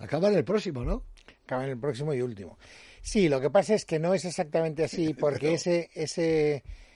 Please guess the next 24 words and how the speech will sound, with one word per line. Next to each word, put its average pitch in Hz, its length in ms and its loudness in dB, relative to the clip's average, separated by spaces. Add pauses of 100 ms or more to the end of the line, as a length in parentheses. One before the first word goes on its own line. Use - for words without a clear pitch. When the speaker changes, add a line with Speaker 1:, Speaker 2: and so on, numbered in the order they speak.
(120)
Speaker 2:
y 98 120 -12
no - 160 -10
diré 104 180 -8
nada, 120 220 0
por - 100 -6
Speaker 1:
No, 160 60 0
no, 175 60 0 (120)
Speaker 2:
supuesto, 151 140 -2
Speaker 1:
no - 80 0
Speaker 2:
yo - 80 0
Speaker 1:
digas 160 140 0
Speaker 2:
como 123 120 0
Speaker 1:
nada. 120 120 2
Speaker 2:
gran 127 180 4
seguidor 127 340 -2
de 127 80 -2
la 127 100 -2
serie, 143 280 0
no, 143 80 -4 (180)
hasta 98 300 -8
ahí 117 160 -6
podríamos 110 400 -6
llegar, 123 240 -4
pero 104 260 -8